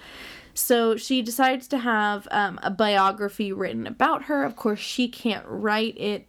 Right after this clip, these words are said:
herself because she doesn't know how to write. Um, so she has an author to help her, like, officially create a biography. So she goes to this author, uh, Sarah Hopkins Bradford, and she tells her her story.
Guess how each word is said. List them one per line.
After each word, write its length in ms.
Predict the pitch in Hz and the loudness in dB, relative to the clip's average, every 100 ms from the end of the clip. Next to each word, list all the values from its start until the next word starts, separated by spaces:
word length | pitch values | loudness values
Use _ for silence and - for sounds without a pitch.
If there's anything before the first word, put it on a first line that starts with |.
| - | -10
herself 420 | - 208 214 196 | -6 0 2 0
because 220 | 196 220 208 | -2 -6 -4
she 140 | 214 | -6
doesn't 180 | 208 202 | -6 -6
know 100 | - | -4
how 80 | 196 | -2
to 80 | |
write. 300 | 202 226 226 - - - - - - - - | 0 0 0 -6 -20 -20 -20 -18 -18 -8 2
Um, 320 | 220 214 185 | 4 4 0
so 120 | 214 254 | 2 2
she 260 | 247 269 | 4 0
has 260 | 247 247 233 | 2 0 0
an 100 | 220 - | -2 2
author 480 | 262 269 269 240 | 2 2 2 2
to 200 | 247 - 220 | 0 -2 -2
help 300 | 220 214 - | -2 -4 -2
her, 500 | 202 196 190 - - _ - | 0 0 -4 -8 -12 _ -4
like, 200 | 208 190 | -2 0
officially 500 | 202 - 220 214 214 | -4 2 2 4 0
create 460 | 202 - 208 156 170 | 0 0 0 0 -2
a 60 | - | -4
biography. 800 | 175 185 214 214 214 220 220 220 - - | 2 4 4 0 -2 0 -2 -4 -20 -8
So 120 | - 277 | 2 4
she 200 | 269 269 | 4 4
goes 400 | 240 220 214 220 | 4 4 2 0
to 120 | 240 | 0
this 140 | 220 | 0
author, 560 | - 202 208 214 202 208 - - - | 2 2 2 0 0 -2 -10 -20 0
uh, 160 | - 196 | 2 4
Sarah 300 | 233 233 233 | 4 2 4
Hopkins 420 | 240 262 196 208 | 2 0 -6 -2
Bradford, 600 | - 294 285 294 285 277 - - | 2 2 2 2 2 0 -8 -8
and 180 | - 226 | -2 0
she 140 | 262 240 | 0 0
tells 320 | 220 220 220 | 2 2 2
her 160 | 214 | -2
her 120 | 208 190 | 0 -2
story. 600 | - 214 208 208 220 | 0 0 2 2 0